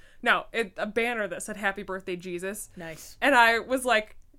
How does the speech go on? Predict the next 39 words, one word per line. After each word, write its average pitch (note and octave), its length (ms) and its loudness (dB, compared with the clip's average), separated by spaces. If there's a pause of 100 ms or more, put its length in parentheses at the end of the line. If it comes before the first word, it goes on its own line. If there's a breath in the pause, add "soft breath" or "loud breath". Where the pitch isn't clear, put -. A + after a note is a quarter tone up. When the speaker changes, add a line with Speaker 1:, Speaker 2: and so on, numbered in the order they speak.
(140)
Speaker 1:
I C#4+ 120 0
just C4+ 300 0
made A3 140 -2
a A3 40 -6
huge G#3+ 440 -10
production G#3 440 -4
of, F#3 120 -8
like, - 180 -12
taking C4+ 320 -2
it G#3+ 100 -2
out G#3 160 2
and - 100 -8
getting F#3+ 240 -8
tangled D4+ 420 0
in C#4 120 6
it, B3+ 200 4
and, D4+ 100 -2 (260)
<laughs> B5 240 -12
like, - 260 -2 (360 loud breath)
it D4 160 6
was D4+ 180 4
making D#4+ 380 0
everyone C4 340 2
laugh, A#3 260 2
but G#3 120 -10
they G#3+ 100 -2
were G#3 80 -4
like, G3+ 180 -4
"It B3+ 140 -8
ha-, A#3+ 240 -2
this B3+ 140 -6
has G#3+ 240 -2
to G#3+ 100 -6
stop G3 340 2
because A3+ 380 -4
whatever's A#3 440 -2
happening A3+ 520 -2
is A3+ 140 -4
more B3+ 140 -2